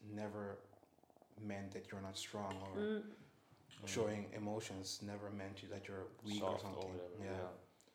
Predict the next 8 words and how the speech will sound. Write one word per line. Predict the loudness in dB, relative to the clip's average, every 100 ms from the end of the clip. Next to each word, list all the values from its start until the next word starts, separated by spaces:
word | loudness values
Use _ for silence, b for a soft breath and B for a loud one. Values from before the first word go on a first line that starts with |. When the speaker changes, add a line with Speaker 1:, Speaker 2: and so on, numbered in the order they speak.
| b b b -6
Speaker 1:
So | 0 2
I | 2
think | 2 0
that | 0 0
somebody | 0 2 2
created | 0 4 6 6
that | 4 2
idea, | 2 4 4